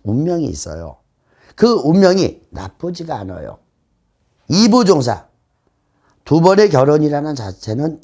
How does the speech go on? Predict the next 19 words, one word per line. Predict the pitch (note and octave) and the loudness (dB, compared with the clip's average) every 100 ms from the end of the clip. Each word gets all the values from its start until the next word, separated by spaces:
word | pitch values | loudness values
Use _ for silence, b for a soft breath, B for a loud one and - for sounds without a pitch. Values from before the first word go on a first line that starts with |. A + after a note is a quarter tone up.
| _ | _
쉽지 | - - - - | -16 -16 -16 -16
않은 | F3+ E2 - | -12 -10 -8
거예요. | C3+ C3 - B2 - | -6 -6 -8 -12 -18
신중한 | _ - E3 F3 G3 F#3+ D#3+ | _ -16 -14 -12 -10 -8 -8
거죠, | A#2 A2+ A#2 | -10 -14 -14
더요. | F#2+ G#2 G2+ | -12 -12 -14
그쵸? | - - B2 - _ _ _ _ _ | -14 -10 -10 -12 _ _ _ _ _
박씨 | - C3 C3 D#3+ | -12 -12 -10 -8
사례자님께서 | F3 G3 G3 E3+ C#3 A2 G2 G#2+ - | -2 0 0 -2 -8 -10 -14 -16 -16
사십오 | - - B2 E3+ F3 G3+ - G#2+ | -18 -14 -6 -6 -6 -10 -10 -10
세부터 | A2+ D#3 D3+ C#3 | -10 -12 -14 -16
운명이 | E2+ G#2 C3 C3+ | -12 -12 -12 -16
바뀌게 | C3+ _ - C#3+ | -20 _ -14 -12
돼 | D3 | -12
있다. | B2+ - F#2 A#2 - _ _ _ _ _ | -14 -20 -16 -16 -16 _ _ _ _ _
첫 | - F3 | -6 -2
단추는 | A3 G#3+ - F3+ F#3+ | 0 0 0 0 0
잘못 | E3+ G#2+ A#2+ B2+ _ - | 0 -4 -6 -6 _ 2
깨도 | A3+ B3 F#3 - - | 4 4 2 0 -12